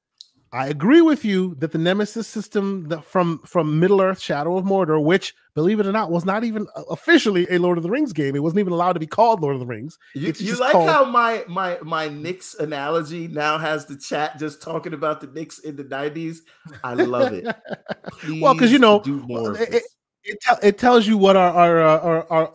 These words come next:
Speaker 1: our, uh, audience is, right? They're all old eighties babies up in here. <laughs> You know what's
Speaker 2: Right.
Speaker 1: going on.
Speaker 2: Old enough to remember when all these studios that Embracer Group brought were good.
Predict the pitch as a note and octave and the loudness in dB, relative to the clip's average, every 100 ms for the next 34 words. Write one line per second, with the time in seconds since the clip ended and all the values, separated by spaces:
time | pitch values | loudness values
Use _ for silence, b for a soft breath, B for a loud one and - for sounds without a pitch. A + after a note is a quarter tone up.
0 | E3 D#3 D3 D3 D3 F3 C4+ D4 D#3+ - | -2 0 2 0 0 4 4 4 -2 -4
1 | C3 A2+ C3+ D3 E3 F#3 G3+ G#3 G#3+ C4+ | -8 -6 -6 2 4 4 6 2 2 0
2 | C#4+ F3+ D3+ C#3+ B2 C3 C#3+ A#2+ C#3+ - | 0 0 -2 -2 -6 -10 -12 -10 -10 -4
3 | F#3+ F3 - F#3 - A3 - - - - | -2 -2 -4 -8 -8 -10 -10 -10 -12 -14
4 | - - - B3+ - A#2+ D#3+ D3 E3 - | -16 -14 -8 -4 -4 -2 -2 -2 -6 -10
5 | E3 D#3 F3+ F#3+ F#3+ F3+ - F3+ E3 F3 | -2 2 2 0 -2 -2 -4 -4 -2 -4
6 | F3 E3+ D#3+ D#3+ E3 E3 D#3+ - F3 E3 | -6 -6 -6 -6 -6 -8 -10 -12 -12 -8
7 | D#3+ D3 D3 C#3+ C3+ E3+ E3+ D3 C#3+ C3+ | -8 -6 -6 -6 -6 -8 -8 -10 -10 -6
8 | C#3+ C#3 B2+ B2+ E3+ E3+ | -6 -6 -8 -8 -4 -4